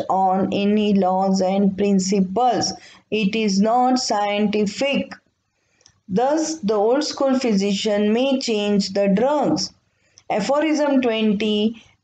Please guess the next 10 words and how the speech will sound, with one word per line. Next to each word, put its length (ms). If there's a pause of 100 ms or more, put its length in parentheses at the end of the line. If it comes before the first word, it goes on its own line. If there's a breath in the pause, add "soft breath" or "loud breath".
"The 200
spirit-like 1200
power 840 (280 loud breath)
to 100
alter 760
the 180
man's 460
state 340
of 260
health 500